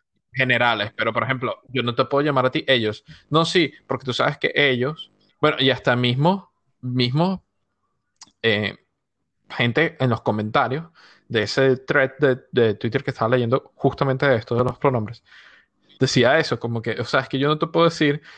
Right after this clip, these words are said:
"Hey, eh, comandante, ellos vienen con, para ayudarnos", y de repente llega una persona, "No, es que él se identifica con ellos, por eso vino solo él", y habían preparado toda la estrategia <laughs> y los masacraron. Pero bueno,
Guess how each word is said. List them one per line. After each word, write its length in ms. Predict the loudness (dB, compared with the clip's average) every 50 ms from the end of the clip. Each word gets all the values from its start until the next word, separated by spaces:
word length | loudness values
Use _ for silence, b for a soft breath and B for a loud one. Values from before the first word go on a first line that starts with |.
| b b _
"Hey, 440 | -2 0 2 4 4 2 2 0 -2 0
eh, 300 | 2 4 4 4 4 2
comandante, 720 | 2 2 2 2 4 4 2 2 2 0 -2 -2 -2 b b b 0
ellos 320 | 0 2 2 2 2 2
vienen 340 | 2 2 4 4 2 0 2
con, 280 | 2 2 2 0 -2 -2 0
para 220 | 2 4 4 4 4
ayudarnos", 720 | 2 2 4 4 6 6 4 2 0 -4 -8 -8 -12 _ _ -2
y 80 | 0
de 80 | 0 2
repente 340 | 0 0 -2 -6 -6 -6 -4
llega 180 | -4 -4 -2
una 120 | -2 -2 -2
persona, 380 | -2 -2 -2 -2 -2 -2 -2 0
"No, 120 | 0 0
es 80 | 0 0
que 80 | -2 -2
él 60 | 0
se 120 | 2 2 2
identifica 540 | 2 0 -2 -4 -4 -4 -4 -2 -4 -2
con 200 | -2 -2 -4 -2 0
ellos, 440 | 0 0 2 0 -2 -4 -8 -10 -14 _ _ _ _ -6
por 140 | -4 -2 -2
eso 240 | -2 -2 -2 0
vino 360 | 2 2 2 2 0 0 -2 -4
solo 420 | -6 0 2 4 4 6 6 4 4
él", 260 | 2 2 0 -4 -6 _
y 120 | -2 0 0
habían 260 | 0 0 -2 -2 0
preparado 420 | 0 0 2 2 2 2 2 2 2
toda 140 | 2 0
la 60 | 0 -2
estrategia 500 | -2 -2 -4 -4 -4 -6 -6 -6 -6 -6
<laughs> 400 | -8 -10 -12 -10 -8 -8 -8 -8
y 80 | -8 -8
los 220 | -6 -6 -6 -4
masacraron. 680 | -2 -2 -4 -4 -4 -6 -6 -6 -6 -6 -6 -8 -10 -16 _ _ _ _ _ _ _ _ -20 -20 _ _ _ _ _ _ _ _ _ _ _ B B -14 -14 -12 -14 -6 B
Pero 160 | 0 2 4
bueno, 200 | 4 4 4 2